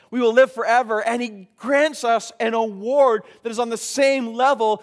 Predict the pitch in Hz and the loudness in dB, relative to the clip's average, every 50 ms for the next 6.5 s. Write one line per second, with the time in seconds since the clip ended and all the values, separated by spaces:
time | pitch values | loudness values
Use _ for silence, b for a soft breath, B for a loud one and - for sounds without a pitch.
0 | B B B 220 196 220 233 208 - - - 269 269 254 233 226 220 220 196 b | B B B -4 -2 -2 -6 -6 -6 -8 -2 0 0 2 2 -2 -2 -4 -10 b
1 | b b b 151 143 147 214 254 254 214 190 220 - - - - 220 233 220 190 | b b b -16 -8 -4 -2 -2 -2 0 -2 -4 -4 -4 -6 0 2 2 2 2
2 | 151 131 - - - _ - _ _ _ _ _ _ - 208 202 190 160 - - | -2 -6 -14 -20 -20 _ -20 _ _ _ _ _ _ 0 0 0 0 -2 -12 -16
3 | - - 226 247 247 247 233 185 151 147 131 110 90 _ _ _ _ _ _ - | -12 -2 2 4 4 4 2 0 -6 -8 -10 -10 -12 _ _ _ _ _ _ -2
4 | 185 208 214 202 185 170 151 143 147 139 151 151 151 - - - 127 107 101 87 | 0 0 0 0 -4 -6 -6 -6 -4 -2 -2 -2 -2 -4 -10 -16 -16 -16 -16 -20
5 | _ _ _ _ _ _ _ _ - 214 208 190 175 175 240 294 339 330 226 - | _ _ _ _ _ _ _ _ -8 -4 -2 -2 0 2 4 4 4 4 2 -2
6 | - 190 180 185 185 180 165 - - | -6 -2 0 0 0 -2 -6 -14 -18